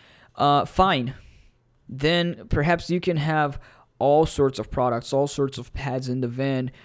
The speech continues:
um, and, you know, e-, everything with you because you're probably gonna know where everything is. But if you're growing your business, that might not work for obvious reasons. You know, they're not even gonna know where the things are.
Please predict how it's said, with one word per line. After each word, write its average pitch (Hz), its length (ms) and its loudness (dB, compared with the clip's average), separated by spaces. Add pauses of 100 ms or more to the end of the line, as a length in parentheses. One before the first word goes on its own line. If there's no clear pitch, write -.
(400)
um, 135 640 2 (880)
and, 147 800 0 (220)
you 175 100 2
know, 156 220 4
e-, - 180 -6 (220)
everything 156 640 2
with 151 220 2
you 147 80 4
because 143 260 0
you're 170 200 6
probably 196 360 2
gonna 160 200 2
know 147 180 4
where 143 220 4
everything 135 440 -2
is. 143 220 -2
But 131 140 -6
if 151 100 -4
you're 202 140 2
growing 190 260 0
your 156 120 0
business, 147 340 -2
that 143 100 -6
might 143 200 -4
not 117 180 -4
work 90 320 -6 (800)
for 156 280 4
obvious 143 460 0
reasons. 120 580 -8 (460)
You 127 100 -8
know, 127 140 -2
they're 151 220 2
not 147 200 2
even 147 380 0
gonna 139 160 0
know 139 160 0
where 131 200 0
the - 360 -14
things 147 460 -4
are. 110 340 -2